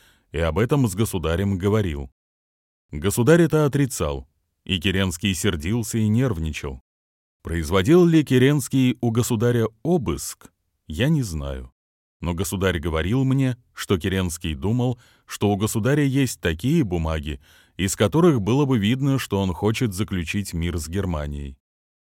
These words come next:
«Я знаю государя». и я понимал и видел, что когда он рассказывал, у него в душе было чувство презрения к Керенскому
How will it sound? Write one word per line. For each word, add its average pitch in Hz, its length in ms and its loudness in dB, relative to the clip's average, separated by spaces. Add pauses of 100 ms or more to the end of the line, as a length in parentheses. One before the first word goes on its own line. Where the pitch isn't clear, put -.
(420)
«Я 85 280 0
знаю 101 400 0
государя». 113 640 -4 (560)
и 98 80 0
я 98 260 2
понимал 110 560 2
и 73 80 -4
видел, 123 460 -2 (320)
что - 240 0
когда 107 320 2
он 101 120 2
рассказывал, 110 800 0 (440)
у 92 80 2
него 143 260 6
в 160 60 0
душе 156 280 4
было 143 240 4
чувство 127 520 0
презрения 104 880 2
к - 160 -14
Керенскому 80 760 -4